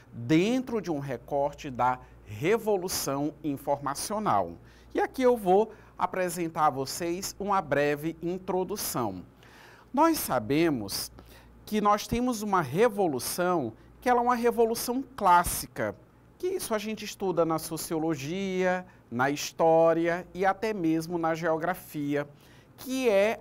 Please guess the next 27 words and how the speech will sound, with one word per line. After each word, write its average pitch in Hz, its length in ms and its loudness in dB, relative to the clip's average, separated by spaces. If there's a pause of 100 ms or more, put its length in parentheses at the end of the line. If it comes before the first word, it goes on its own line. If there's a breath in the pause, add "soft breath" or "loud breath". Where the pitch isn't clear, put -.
a 190 100 8
revolução 180 720 0
industrial 160 920 2 (240 loud breath)
lá 285 400 4
do 254 140 -2
passado, 175 920 0 (240 loud breath)
que - 80 -2
acabou 202 640 4
culminando 180 1040 -2 (220 loud breath)
no 175 180 0
desenvolvimento 190 1200 -2
do 160 140 -6
modo 139 420 2
de 139 80 -8
produção 135 720 -6 (360 loud breath)
capitalista, 139 960 -2
aliás, 127 540 2
do 127 140 -2
atual 135 560 0
modo 147 400 0
de 139 80 -14
produção 135 720 -8 (320 loud breath)
capitalista. 110 920 -2 (640 loud breath)
Esta 311 400 0
primeira 165 400 2
revolução 139 640 -2
industrial, 120 800 0